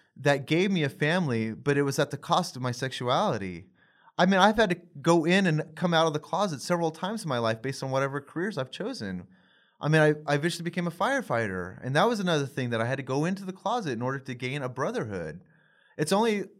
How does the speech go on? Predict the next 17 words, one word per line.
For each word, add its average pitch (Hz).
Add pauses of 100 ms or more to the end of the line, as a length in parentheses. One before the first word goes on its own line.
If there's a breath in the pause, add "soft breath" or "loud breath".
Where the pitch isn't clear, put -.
(140)
only 214
recently 202
in 185
my 165
life 196
that 151
it, 127 (400)
after 156
I 156
became 151
a 151
photographer 151
that 123
I 127
was 123
allowed 127
to, 120